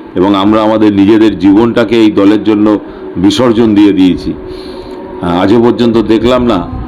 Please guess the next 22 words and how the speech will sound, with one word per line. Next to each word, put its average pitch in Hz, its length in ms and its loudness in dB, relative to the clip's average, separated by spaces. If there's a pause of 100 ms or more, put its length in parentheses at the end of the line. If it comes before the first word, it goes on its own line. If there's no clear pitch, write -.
(260)
যে 98 100 2
কোনো 113 280 0
দিন 107 220 2
যদি 107 220 2
তাই 113 320 0
হতো, 104 400 0 (420)
তাহলে 117 160 0
নওশাদ 117 360 0
সিদ্দিকী 131 340 2
তো 143 120 0
যে 123 200 2
কজন 131 240 2
রাজ্য 120 260 0
নেতৃত্ব 127 560 0
আছে 123 160 0
সবাইকে 120 320 0
বলতে, 127 260 2
"নাও 117 180 0
সবাই 117 280 0
একটা 113 200 -2
করে 113 160 2
চার 101 180 -2